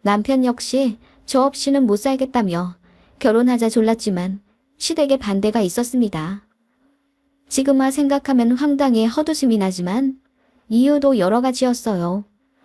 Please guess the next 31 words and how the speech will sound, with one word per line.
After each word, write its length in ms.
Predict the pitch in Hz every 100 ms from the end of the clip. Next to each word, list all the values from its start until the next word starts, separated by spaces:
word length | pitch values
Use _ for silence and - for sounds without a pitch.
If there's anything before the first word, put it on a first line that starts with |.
| _ _ _ _ _ _
제가 280 | - 277 269
남편이랑 640 | 226 208 233 302 262 247
키가 240 | 247 277 285
비슷해서 840 | 233 240 - 226 196 202 240 220
기가 260 | - 208 233
셀 240 | - 285
것 140 | 285 294
같다. 540 | - 269 165 156 170 _ _ _ _ _ _
눈웃음 460 | - 254 277 277 277
잘 200 | 254 214
치는 240 | - 277
걸 160 | 262 254
보니 460 | 226 190 254 247 - _ -
남자 440 | 185 214 240 285
문제로 500 | 294 277 247 180 180 - -
속 300 | - 294 -
꽤나 220 | 269 254
썩히겠다. 840 | 285 285 285 277 269 165 160 202 - _ _ _ _ _
골반이 420 | - 247 247 247 240
작아 460 | 202 185 185 202 - _ -
애를 280 | 196 226 226
못 200 | 196 240
낳을 240 | 269 262
것 140 | 254
같다 280 | 240 208 185
등 340 | 196 262 220 220 _ _ - - -
별 260 | 269 269
이상한 400 | 226 214 285 285
말씀을 420 | 277 269 262 214 202
많이 280 | 180 208
하셨어요. 760 | 247 262 277 277 254 185 170 220